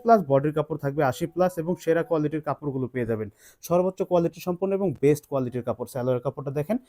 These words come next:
এগুলো অনেক বেশি কাপড় দেওয়া আছে, আড়াই গজ প্লাস হবে। এবং রং কালারের কোয়ালিটিটা বলি, ছয় মাস এক বছর randomly কিন্তু ইউজ করতে পারবেন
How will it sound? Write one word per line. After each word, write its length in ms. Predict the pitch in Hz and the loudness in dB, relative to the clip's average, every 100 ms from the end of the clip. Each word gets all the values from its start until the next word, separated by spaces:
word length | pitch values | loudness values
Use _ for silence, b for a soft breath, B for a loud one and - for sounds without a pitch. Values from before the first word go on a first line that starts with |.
| b b | b b
এগুলো 240 | 143 143 185 | -2 2 2
অনেক 340 | 151 151 175 165 | 4 6 4 2
বেশি 180 | 185 202 | 0 2
কাপড় 280 | 165 185 | 2 2
দেওয়া 220 | 156 175 165 | 4 6 6
আছে, 140 | 208 | 2
আড়াই 280 | 175 135 139 | 2 2 0
গজ 160 | 151 - | -2 -2
প্লাস 300 | 196 196 196 | 2 2 2
হবে। 160 | 196 240 - | 0 0 4
এবং 300 | 185 208 185 | 4 6 6
রং 200 | 165 190 | 6 6
কালারের 320 | 190 180 175 | 6 6 6
কোয়ালিটিটা 480 | 170 170 156 147 151 | 6 4 2 0 -2
বলি, 260 | 123 120 247 b b b | 0 -2 -4 b b b
ছয় 180 | - 202 | 6 6
মাস 240 | 214 220 208 | 8 4 4
এক 160 | 185 | 2
বছর 340 | 185 - 208 139 | 0 0 2 2
randomly 460 | 165 175 185 202 | 2 4 4 4
কিন্তু 220 | 202 196 | 2 0
ইউজ 220 | 170 143 - | 2 2 0
করতে 260 | 127 - | -6 -4
পারবেন 320 | 117 113 110 | 0 0 -2